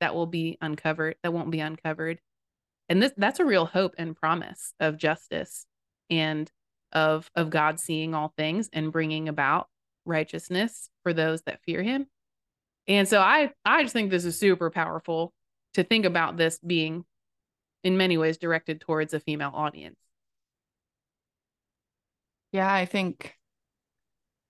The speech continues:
Speaker 2: it couldn't be, like, more beautiful, really, to s-, remind women of that, that whatever is hidden,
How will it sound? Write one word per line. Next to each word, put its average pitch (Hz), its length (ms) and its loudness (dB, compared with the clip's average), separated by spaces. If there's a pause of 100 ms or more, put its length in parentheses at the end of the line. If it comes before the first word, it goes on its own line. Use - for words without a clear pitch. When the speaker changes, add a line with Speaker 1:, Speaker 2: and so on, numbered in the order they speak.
(120)
Speaker 2:
it 185 280 -2
couldn't 190 300 0
be, 185 220 4
like, 180 280 2 (1120)
more 170 600 0 (1160)
beautiful, 170 520 -2
really, 170 400 2
to - 180 -2
s-, 208 140 -6 (580)
remind 165 640 0
women 160 400 0
of 170 260 -2
that, - 360 -4
that 185 260 -2 (520)
whatever 175 300 0
is 175 160 -4
hidden, 175 480 -6